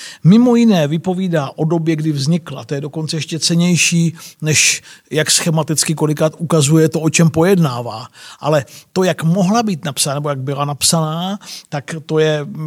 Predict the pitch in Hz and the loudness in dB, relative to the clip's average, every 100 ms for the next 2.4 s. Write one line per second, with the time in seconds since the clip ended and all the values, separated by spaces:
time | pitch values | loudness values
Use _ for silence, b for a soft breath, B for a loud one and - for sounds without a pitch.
0 | 151 147 160 - 190 175 165 170 - 190 | -8 -4 -2 -2 -2 -2 -4 -6 -12 -4
1 | 165 165 180 233 220 220 - 175 196 - | 0 0 0 0 0 -2 -4 -2 0 0
2 | 180 180 170 170 | 0 0 0 -2